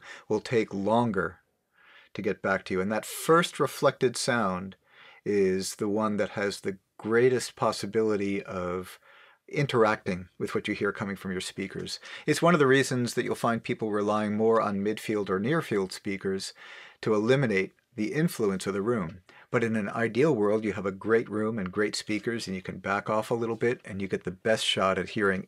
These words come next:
everything in the sound in good proportion. I'm gonna call this next section, You Can't Clean Your Kitchen Floor with a Dirty Mop.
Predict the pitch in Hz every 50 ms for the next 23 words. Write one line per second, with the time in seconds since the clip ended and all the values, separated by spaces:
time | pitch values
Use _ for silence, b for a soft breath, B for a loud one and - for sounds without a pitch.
0 | _ _ - 123 123 120 113 98 - 98 92 95 92 95 - - - 104 101 95
1 | 92 95 98 95 95 87 - 104 95 - 98 - - - 92 95 - _ _ _
2 | _ _ _ _ _ _ _ _ _ _ _ _ _ _ _ _ _ _ _ _
3 | _ _ _ _ _ _ _ _ _ _ b b b b b b b b - 127
4 | 139 131 123 - 143 127 120 117 123 - - 127 127 139 - - - - 107 92
5 | - - - 98 98 110 120 - _ B B B B B B B B B B B
6 | - 107 - - - 139 135 139 - - - - 131 123 123 123 123 107 98 -
7 | - 131 120 - 110 98 - - 107 101 104 110 110 98 95 92 92 92 101 98
8 | 95 95 98 101 - - - - _